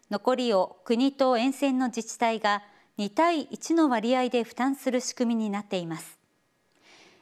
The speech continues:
国土交通省は、金沢敦賀間など整備新幹線を建設するため、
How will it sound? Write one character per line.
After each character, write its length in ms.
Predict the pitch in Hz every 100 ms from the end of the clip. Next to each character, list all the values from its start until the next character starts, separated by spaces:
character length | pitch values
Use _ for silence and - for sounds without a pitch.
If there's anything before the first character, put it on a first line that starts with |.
| _ _
国 240 | 233 226
土 80 | 294
交 260 | 320 320 311
通 180 | 311 302
省 240 | - 247
は、 260 | 202 180 - _ _
金 260 | - 254 359
沢 240 | 349 285
敦 320 | 208 - 214
賀 160 | 277 311
間 240 | 285 254
な 100 | 233
ど 220 | 202 175 -
整 240 | - 269
備 100 | 277
新 240 | 277 285 269
幹 160 | 277 269
線 280 | - 233 190
を 180 | 165 -
建 180 | 226 254
設 260 | 254 240
す 120 | - 233
る 100 | 226
た 160 | 226
め、 260 | 208 208